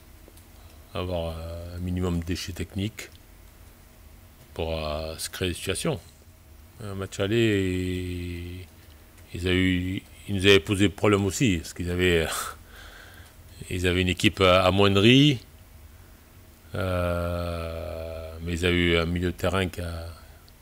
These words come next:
qui avait bien fonctionné, qui avait bien, qui avait bien joué. Voilà, ils nous avaient posé pas mal de problèmes, mais, mais après, on a, bien sûr que nous aussi, on avait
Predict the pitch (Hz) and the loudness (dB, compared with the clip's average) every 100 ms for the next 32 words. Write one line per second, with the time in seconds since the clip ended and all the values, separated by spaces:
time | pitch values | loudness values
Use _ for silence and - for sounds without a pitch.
0 | - - - 95 87 92 85 95 - 92 | -20 -20 -10 -6 -2 -2 -2 -4 -4 -2
1 | 104 127 117 95 87 87 90 87 87 - | 2 2 2 -4 -6 -4 -4 -6 -12 -16
2 | - - - - - - - - - - | -18 -20 -20 -20 -20 -20 -20 -20 -20 -20
3 | - - - - - - - - 92 90 | -20 -20 -20 -20 -20 -20 -16 -8 -8 -4
4 | 95 85 92 107 131 - - - - - | -4 -2 -2 -2 -4 -12 -20 -20 -20 -20
5 | - - - - - - - 95 113 85 | -20 -20 -20 -20 -20 -20 -14 -12 -10 -12
6 | 85 85 - 82 87 90 90 87 - 117 | -14 -12 -12 -10 -10 -8 -6 -6 -6 -4
7 | 143 82 78 78 82 78 98 90 85 80 | -4 -6 -10 -10 -10 -8 -4 -4 -4 -10
8 | 78 76 82 80 98 - 90 90 - 107 | -16 -18 -14 -12 -12 -8 -6 -4 -2 -2
9 | 90 85 85 | -4 -6 -8